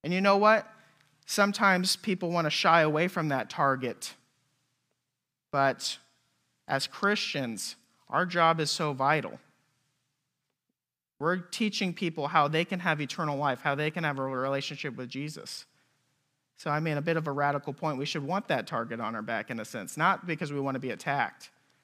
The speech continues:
but because we want to be doing the right thing. The Bible says in First Peter five eight, "Be sober, be vigilant, because your adversary, the devil,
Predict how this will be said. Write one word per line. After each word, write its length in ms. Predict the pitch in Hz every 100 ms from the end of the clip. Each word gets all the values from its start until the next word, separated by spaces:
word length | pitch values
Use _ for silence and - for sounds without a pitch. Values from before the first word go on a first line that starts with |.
| _ _ -
but 120 | 135
because 300 | 143 160 143
we 100 | 156
want 140 | 165
to 60 | 147
be 100 | 135
doing 220 | 131 123
the 80 | 123
right 200 | 123 131
thing. 240 | 131 107 - _ _ _ _ _ _ _ _ _ _ _ _ _ _ _ _ _ _ _ _ _ _ _ _ _ _ _ _ _ _ _ _ _ _ _ _ _ _ _ _
The 60 | 143
Bible 300 | 151 156 156
says 680 | - 160 147 143 - - - _ _ _ _ _ _ _ _ _ _ _ _ _
in 160 | 135 135
First 320 | 160 151 -
Peter 240 | - 156 143
five 320 | 160 147 143
eight, 260 | 139 131
"Be 360 | 147 151 170 190
sober, 580 | - - 185 185 180 190
be 160 | 180 180
vigilant, 560 | 165 151 151 143 127
because 300 | 139 143 131
your 100 | 127
adversary, 560 | 127 135 151 - 156 160
the 160 | 160
devil, 420 | 156 131 123 120